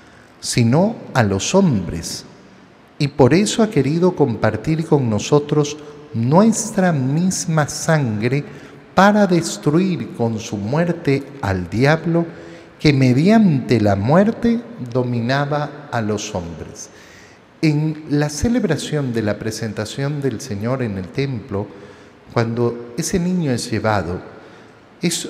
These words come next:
sometido a las leyes de los hombres. ¿Y por qué? Porque efectivamente es un hombre,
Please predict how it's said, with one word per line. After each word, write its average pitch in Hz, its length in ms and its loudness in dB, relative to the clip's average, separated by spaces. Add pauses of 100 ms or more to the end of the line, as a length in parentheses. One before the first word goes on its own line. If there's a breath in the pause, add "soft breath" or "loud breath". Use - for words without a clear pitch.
sometido 202 1000 -2 (260)
a 127 120 -2
las 123 320 -4 (140)
leyes 123 880 -2 (260)
de 123 100 -2
los 104 300 -4
hombres. 90 600 -8 (800 loud breath)
¿Y 151 100 -2
por 151 300 2
qué? 190 300 -2 (600)
Porque - 260 -6
efectivamente 156 1040 -4 (400)
es - 520 -2 (440)
un 127 200 2
hombre, 90 540 -4